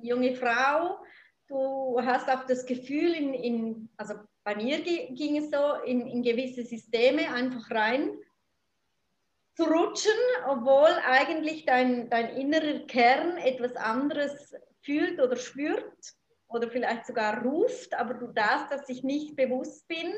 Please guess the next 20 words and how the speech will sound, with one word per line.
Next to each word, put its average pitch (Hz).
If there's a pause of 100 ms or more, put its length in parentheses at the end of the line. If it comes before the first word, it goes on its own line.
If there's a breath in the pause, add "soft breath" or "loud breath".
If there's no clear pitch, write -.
(720 loud breath)
ähm, 247
nehme 247
ich 262
das 302
nicht 359
wahr. 381
Ich 247
höre 349
das 370
ja 330
gar 311
nicht, 320
ich 254
sehe 294
das 294
gar 277
nicht, 285
sondern 254
ich 254
funktioniere, 262